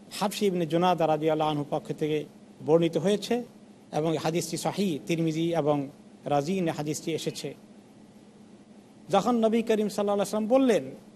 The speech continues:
যে, "আমার কাছে যখন খুব নাছোড়বান্দা হয়ে চায়, আমি তখন দিয়ে দেই, কিন্তু যার জন্য চাওয়া অ্যালাউড নাই, যার কিছু না কিছু সামর্থ্য আছে,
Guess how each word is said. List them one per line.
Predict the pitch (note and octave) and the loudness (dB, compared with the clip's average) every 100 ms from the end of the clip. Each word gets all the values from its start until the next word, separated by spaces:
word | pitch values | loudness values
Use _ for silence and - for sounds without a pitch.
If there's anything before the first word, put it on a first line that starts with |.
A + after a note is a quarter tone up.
| - - - - | -20 -20 -20 -4
যে, | F3+ | 0
"আমার | F#3 A3 A#3 | 2 2 2
কাছে | A#3 A3+ | 0 0
যখন | A3 A3 G#3+ - - | 0 0 -4 -8 -8
খুব | - G3+ E3+ | 0 0 2
নাছোড়বান্দা | F#3 B3 B3 A3+ G3+ | 2 4 4 4 4
হয়ে | G3+ F#3+ | 2 2
চায়, | F3+ E3 G#3+ A#3+ - - - - - | 2 0 0 -6 -14 -20 -20 -12 -2
আমি | A#3 | 0
তখন | B3 B3 B3+ | 2 2 2
দিয়ে | A3 B3+ | 4 4
দেই, | F#3+ C#3+ A#2+ - - - | 6 2 -2 -12 -10 -2
কিন্তু | G3+ | 2
যার | G3 G#3 G3+ | 4 4 4
জন্য | A3+ A3 | 2 2
চাওয়া | A#3 A3 G#3+ | 4 6 6
অ্যালাউড | G3+ A3+ A#3+ G#3 | 6 6 6 4
নাই, | F3+ G3 F3+ C3+ A2 G#2+ - - - - - - - - | 4 4 4 2 -4 -12 -18 -20 -20 -20 -20 -20 -20 2
যার | F3 F3+ | 4 4
কিছু | - A#3+ B3 | 2 0 2
না | A#3 | 2
কিছু | G#3+ G#3+ G#3 | 0 -2 -2
সামর্থ্য | G3+ F#3+ F#3 F#3+ | -2 -2 -2 0
আছে, | E3+ E3 G3 C#3+ | 0 0 0 -2